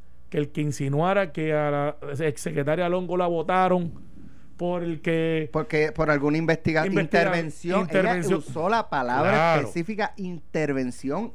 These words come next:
Speaker 2: en investigación.
Speaker 1: Investigación. Es falso, le falta la verdad y sale de su tweet. Si lo escribe ella o no,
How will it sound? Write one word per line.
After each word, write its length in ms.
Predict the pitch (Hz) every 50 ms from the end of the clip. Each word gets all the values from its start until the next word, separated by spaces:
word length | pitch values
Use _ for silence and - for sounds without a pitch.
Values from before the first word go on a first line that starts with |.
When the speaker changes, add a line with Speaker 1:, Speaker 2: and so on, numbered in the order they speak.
| -
Speaker 2:
en 160 | - 160 156 151
investigación. 800 | 147 139 131 123 127 117 - - - 127 107 104 95 - 147 156
Speaker 1:
Investigación. 880 | 165 165 170 170 165 - 175 170 175 170 147 180 202 175 151 147 147 - - - - -
Es 240 | - 170 - -
falso, 580 | - - 233 240 240 233 226 - - - 214 202
le 100 | 185 160
falta 300 | - 147 151 143 - 160
la 120 | 160 160 156
verdad 320 | 156 156 165 202 214 214 -
y 100 | - 147
sale 280 | - - 185 214 226 220
de 120 | 202 175
su 500 | - - - - 226 247 262 269 254 175 -
tweet. 360 | - 190 196 190 170 135 - - - - - - - - - - - - - -
Si 160 | - - 156
lo 80 | 156 165
escribe 340 | 151 - 165 190 208 220 226
ella 160 | 233 226 214
o 20 | 214
no, 240 | 226 226 220 208